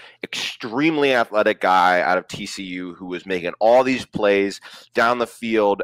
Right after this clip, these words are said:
as a returner and, like, on sweeps, like, like a playmaker, a legit playmaker at T C U. And it ju-, and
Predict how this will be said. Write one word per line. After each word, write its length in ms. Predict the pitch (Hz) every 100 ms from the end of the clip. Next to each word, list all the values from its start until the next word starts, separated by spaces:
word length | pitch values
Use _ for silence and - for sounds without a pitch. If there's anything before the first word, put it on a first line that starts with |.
| -
as 220 | 113 117
a 40 | 117
returner 720 | 110 - 113 107 98 95 90 - _
and, 340 | 107 104 95 85
like, 180 | 92 -
on 240 | 98 98
sweeps, 600 | 95 - 123 135 127 -
like, 180 | 110 104 -
like 120 | 135
a 60 |
playmaker, 560 | - 202 165 95 78 80
a 80 | 107
legit 380 | 113 151 160 -
playmaker 480 | 120 110 101 104
at 100 | 95
T 140 | - 104
C 180 | - 98
U. 340 | 92 87 87 - - _ -
And 120 | 143
it 80 | 143
ju-, 180 | 151 165
and 140 | 127